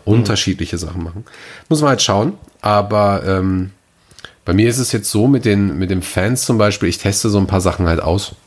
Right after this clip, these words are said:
Speaker 2: damit und mache damit dann auch die, die, die, die Werbung dann für die Leute. Das wird,
Speaker 1: Ja.
Speaker 2: wird ganz, ganz spannend. Also für nächste Saison wird's aber gut, weil, ähm, wir neue Fragen noch dazu kriegen, neue, neue Pressekonferenzfragen und da werde ich,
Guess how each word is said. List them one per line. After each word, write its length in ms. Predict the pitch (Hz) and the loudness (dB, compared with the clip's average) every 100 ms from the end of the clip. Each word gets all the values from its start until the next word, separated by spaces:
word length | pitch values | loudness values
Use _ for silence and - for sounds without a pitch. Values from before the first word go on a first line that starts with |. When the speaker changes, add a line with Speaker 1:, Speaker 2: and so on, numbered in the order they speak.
| - - - - - - | -20 -20 -20 -20 -20 -4
Speaker 2:
damit 400 | 85 82 82 - | 0 2 0 -4
und 340 | - 80 80 | -2 0 0
mache 260 | 87 80 92 | 0 0 0
damit 360 | 87 85 85 82 | 2 2 2 2
dann 100 | 82 | 0
auch 160 | 67 - | 0 0
die, 360 | 90 85 80 82 - | 2 2 0 -2 -2
die, 260 | 82 80 | 2 2
die, 280 | 71 85 80 | 0 -2 -2
die 180 | 82 71 | -2 0
Werbung 340 | 73 80 95 | 0 2 2
dann 140 | 90 82 | 0 0
für 100 | 85 | 0
die 80 | |
Leute. 360 | 80 78 76 101 - - - - - - - - | 2 2 0 -4 -8 -20 -20 -16 -16 -16 -20 -10
Das 220 | 90 - | -8 -6
wird, 300 | 90 - - | -6 -6 -6
Speaker 1:
Ja. 240 | 120 101 98 - _ _ - | -2 -2 -6 -18 _ _ -6
Speaker 2:
wird 480 | 92 92 - - - | -6 -4 -10 -12 -6
ganz, 400 | 90 92 - - | -4 -4 -6 -8
ganz 160 | 90 90 | -6 -4
spannend. 240 | - 87 | -2 -2
Also 140 | 87 101 | 0 0
für 120 | 123 | 0
nächste 300 | 123 165 165 | 2 2 0
Saison 240 | 131 131 | 2 2
wird's 160 | 127 123 | 2 0
aber 160 | 113 104 | 0 0
gut, 360 | 113 175 - | 2 0 -2
weil, 420 | - 110 120 123 - | 0 0 2 -2 0
ähm, 460 | 107 101 101 101 95 | 0 2 2 2 0
wir 140 | 101 101 | 2 4
neue 260 | 101 113 | 4 4
Fragen 380 | - - 101 165 | 0 -2 2 2
noch 120 | 160 | 0
dazu 300 | - 135 - | -2 -4 -4
kriegen, 300 | 139 147 139 | -2 0 2
neue, 320 | 120 104 95 | 4 4 4
neue 180 | 92 95 | 2 2
Pressekonferenzfragen 1080 | 90 113 135 135 135 120 113 110 - 107 101 | 0 -2 -2 -2 0 0 -2 -2 0 2 2
und 140 | 98 | 2
da 140 | 95 95 | 0 2
werde 180 | 95 | 0
ich, 160 | 98 - | 0 -6